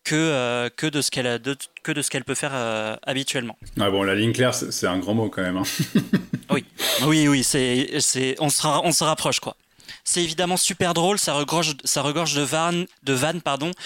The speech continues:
Speaker 1: de trucs assez subtils, de blagues qui sont cachées dans le décor, des choses comme ça. Et, euh, mais au-delà du fait que ce soit drôle, moi j'ai trouvé que surtout, euh, la B D c'était quelque chose qui était super, super intéressante. Euh,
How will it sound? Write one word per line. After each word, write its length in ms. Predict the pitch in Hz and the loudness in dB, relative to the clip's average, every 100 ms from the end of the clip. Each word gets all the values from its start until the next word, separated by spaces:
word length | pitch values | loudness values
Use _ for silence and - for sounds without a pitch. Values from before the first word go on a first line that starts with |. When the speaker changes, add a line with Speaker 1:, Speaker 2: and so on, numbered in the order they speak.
| - - | -12 -6
Speaker 1:
de 100 | 143 | -4
trucs 260 | 139 185 185 | -2 -4 -2
assez 180 | 156 156 | -2 0
subtils, 560 | 170 - - 190 180 | -4 -4 -4 -2 -2
de 100 | 147 | -4
blagues 300 | 135 151 165 | 0 -2 -2
qui 100 | - | -4
sont 120 | 151 | -4
cachées 280 | 131 143 - | -2 -2 0
dans 120 | 151 | -2
le 60 | 143 | -2
décor, 400 | 135 - 151 156 | -2 -2 -2 0
des 80 | 139 | 0
choses 140 | - | -2
comme 140 | 135 123 | -2 -2
ça. 240 | 143 165 - - - - - - | -2 -4 -8 -10 -8 -8 -10 -4
Et, 260 | 151 165 | 0 2
euh, 300 | 147 139 135 151 | 2 2 0 0
mais 120 | 147 | 0
au-delà 220 | 165 208 | 0 -2
du 100 | 180 | -2
fait 180 | 170 196 | -4 -4
que 120 | - | -2
ce 80 | 147 | -2
soit 120 | 156 | 0
drôle, 240 | 151 196 220 | 0 -2 -2
moi 160 | 156 | -2
j'ai 120 | 175 151 | -2 -4
trouvé 260 | - 165 | -4 -4
que 60 | - | -2
surtout, 500 | - - - 208 226 | -2 -4 -6 -4 -4
euh, 100 | 135 | -2
la 120 | 135 143 | -2 -2
B 80 | |
D 160 | 147 190 | -2 -2
c'était 220 | - 151 | -2 -4
quelque 180 | - 135 | -8 -4
chose 220 | - 196 | -2 -2
qui 100 | - | -4
était 240 | 147 180 185 | -4 -4 -2
super, 460 | - 180 - 190 | -2 -2 -4 -2
super 380 | - 160 - 175 | -2 -4 -4 -6
intéressante. 680 | 156 151 143 - 131 - - _ _ _ _ _ _ - - - - - | -4 -6 -6 -6 -8 -12 -16 _ _ _ _ _ _ -20 -16 -16 -14 -6
Euh, 560 | 127 123 123 123 123 | -2 -2 -2 -2 -4